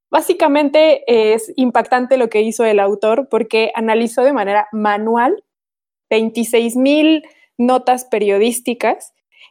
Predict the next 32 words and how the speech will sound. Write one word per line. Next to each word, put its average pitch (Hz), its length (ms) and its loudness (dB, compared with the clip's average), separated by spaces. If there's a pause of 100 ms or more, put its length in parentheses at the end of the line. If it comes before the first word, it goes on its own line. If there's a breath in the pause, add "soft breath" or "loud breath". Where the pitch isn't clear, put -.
(140)
de, 233 560 2
eh, 190 720 0
que 208 80 2
van, 226 220 0
como 226 200 -2
les 202 140 0
decía, 208 260 0
de 226 80 4
este 226 200 0
periodo 233 360 2
que 233 100 -2
inicia 233 720 -2
en 220 200 -2
mil 254 160 2
novecientos 233 560 0
sesenta 208 400 -2
y 220 100 -2
seis 277 380 0
y 240 160 -6
termina 240 580 0
en 202 140 -2
dos 196 180 -2
mil 226 220 0
diecinueve. 233 760 0 (1000 soft breath)
Lo 233 180 0
que 233 140 0
hizo 269 320 0
fue 247 320 -2
analizar 220 580 -2
específicamente 240 1000 -2
del 208 160 0
periódico 208 640 0